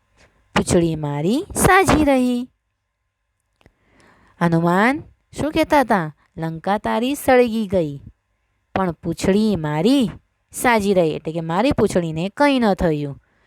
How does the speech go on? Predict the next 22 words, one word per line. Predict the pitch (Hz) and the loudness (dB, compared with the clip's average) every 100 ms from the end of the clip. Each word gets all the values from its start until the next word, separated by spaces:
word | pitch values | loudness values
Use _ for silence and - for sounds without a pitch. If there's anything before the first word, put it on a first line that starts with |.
| _ _ _ _ _ _ - | _ _ _ _ _ _ -6
"તેલ | 185 185 247 | -2 0 0
પણ | 269 285 294 | 2 2 4
તારું, | 311 311 349 381 - | 4 4 2 -2 -8
ગાભા | 180 180 151 165 262 | -2 0 0 0 0
તારા, | 339 294 214 143 - _ _ _ - | 0 0 0 -4 -10 _ _ _ -12
દિવાસળી | 180 190 185 160 151 143 143 | 0 2 4 2 -4 -6 -6
પણ | - 254 392 | -2 0 0
તારી | - 302 285 240 | 2 4 4 2
ગઈ." | 170 156 143 - _ _ _ _ _ _ _ 175 | 0 -4 -4 -16 _ _ _ _ _ _ _ -12
એટલે | 165 170 | -4 -2
કે | - 220 277 349 _ - | 0 0 0 -4 _ -6
હનુમાનની | 175 185 185 175 180 | -2 0 0 0 0
પૂંછડી | 175 165 175 175 | -2 -2 -2 2
પર | 190 202 233 - _ _ _ _ _ _ _ | 6 6 4 -4 _ _ _ _ _ _ _
ગાભા | - 165 165 175 | -6 -2 -2 0
ગોધડા | 185 180 220 | 2 4 4
લગાવીને | 240 247 294 320 285 190 147 - | 2 4 4 4 2 0 -4 -8
એની | 175 170 | -6 -4
ઉપર | 156 | -6
તેલ | - 165 190 220 | -6 -8 -6 0
રેડ્યું | 233 233 240 | 2 4 4
હતું | 214 - 165 143 | 4 0 -6 -6